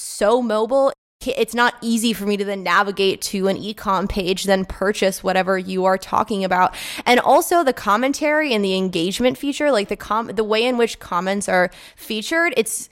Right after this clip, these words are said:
completely different. So I think that's such a good point, is when there's the latest and greatest thing that comes out.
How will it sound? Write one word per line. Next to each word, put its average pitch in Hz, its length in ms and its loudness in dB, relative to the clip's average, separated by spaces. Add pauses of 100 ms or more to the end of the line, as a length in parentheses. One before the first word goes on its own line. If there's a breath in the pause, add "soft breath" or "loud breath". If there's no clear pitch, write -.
completely 262 460 0
different. 190 420 -2
So 196 320 0 (240 loud breath)
I 226 140 2
think 269 180 -4
that's 247 200 0
such 214 200 0
a 214 40 0
good 190 300 -2
point, 196 380 0
is 190 180 -2
when 202 120 -2
there's 202 220 2
the 190 300 0
latest 220 440 0
and 214 100 -2
greatest 196 420 0
thing 190 220 -2
that 190 140 0
comes 196 260 -8
out. 196 300 0